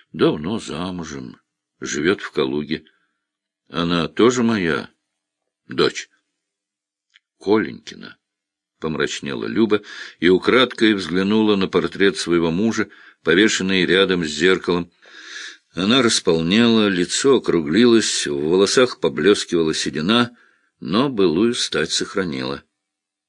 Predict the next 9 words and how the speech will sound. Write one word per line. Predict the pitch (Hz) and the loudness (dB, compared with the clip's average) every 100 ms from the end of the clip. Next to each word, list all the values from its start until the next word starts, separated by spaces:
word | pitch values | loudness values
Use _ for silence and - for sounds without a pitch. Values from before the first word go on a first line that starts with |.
| _ _ _ _ _ _ _ | _ _ _ _ _ _ _
«И | 65 76 | -8 -6
не | 73 76 | -4 -6
побоялся | 76 76 65 67 87 - - 98 98 - | -6 -6 -4 -4 -4 -6 -6 -8 -10 -12
сюда | - 92 85 80 | -4 -2 0 -2
заявиться?» | 82 92 101 107 113 - 139 _ _ _ _ _ _ _ _ - | -2 -4 -4 -4 -4 -6 -8 _ _ _ _ _ _ _ _ 0
«О | 135 | 2
чем | - 127 87 | 4 4 4
не | |
бояться?» — | 78 76 65 - - | 2 2 2 -2 -12